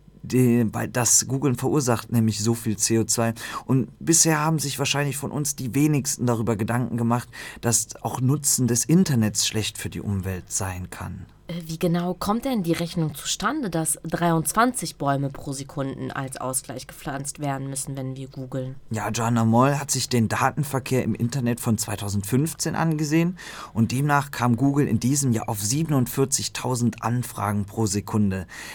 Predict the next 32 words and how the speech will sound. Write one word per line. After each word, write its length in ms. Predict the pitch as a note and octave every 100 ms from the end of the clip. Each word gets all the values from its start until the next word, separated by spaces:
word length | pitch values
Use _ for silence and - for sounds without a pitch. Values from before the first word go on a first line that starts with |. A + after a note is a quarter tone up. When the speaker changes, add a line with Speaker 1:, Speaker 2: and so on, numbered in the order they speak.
| -
Speaker 1:
Dadurch, 540 | G#2+ G#2+ C#3 D3+ D#3+ - -
schätzt 460 | - B2 C#3 -
sie, 120 | D3 G#2
entsteht 420 | A#2 - A#2 -
etwa 220 | - A2+
ein 160 | A2 G#2
C 180 | A2
O 60 | G#2
zwei 360 | - A2 B2+ -
Ausstoß 460 | A#2+ - A2 G#2+
von 180 | - G#2+
fünfhundert 680 | - C3 B2+ A#2 G#2+ G2+ -
Kilogramm 640 | D3 A#2+ F#2+ - G#2 G2
pro 200 | - G#2
Sekunde. 580 | G2 G2 G#2+ F#2 F#2+ E2+ - - - -
Und 180 | A#2 A#2
eben 240 | C3+ B2 A#2
genau 320 | A2 A#2 A2+
um 280 | - A#2 G2
diese 320 | D3 G#3 F3+
Menge 300 | C#3+ C3+ A#2
abbauen 440 | E3+ - A2+ A2
zu 160 | - G#2+
können, 380 | A2+ A2+ D3+ C3
benötigt 520 | A2 A#2 A#2 G#2+ -
man 200 | G#2 G2
dreiundzwanzig 840 | - B2 D3+ - C3 C3 B2+ G#2+
neu 240 | A2+ B2+ B2
gepflanzte 500 | A2 A#2 A2+ - F#2+
Bäume 320 | A2 A2+ A2
pro 220 | - A2+
Sekunde. 520 | G#2 G2+ A#2 G2+ F#2+